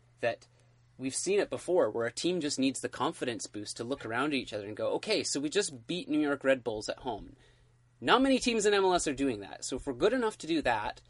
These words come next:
why can't we go in, into our own stadium and hang on for ninety minutes and grind out some results?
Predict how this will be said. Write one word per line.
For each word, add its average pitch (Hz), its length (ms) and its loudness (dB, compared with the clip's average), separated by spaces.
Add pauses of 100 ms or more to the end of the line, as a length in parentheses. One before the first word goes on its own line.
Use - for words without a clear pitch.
(260)
why 151 180 4
can't 165 280 -2
we 147 140 0
go 131 360 4 (260)
in, 127 220 -6
into 131 260 -4
our 151 160 4
own 151 140 2
stadium 120 580 -2
and 113 160 -8
hang 139 240 2
on 131 220 2
for 123 120 -8
ninety 113 340 -4
minutes 104 520 -8 (240)
and 113 120 -8
grind 120 300 0
out 117 140 -2
some 101 180 -8
results? - 640 -4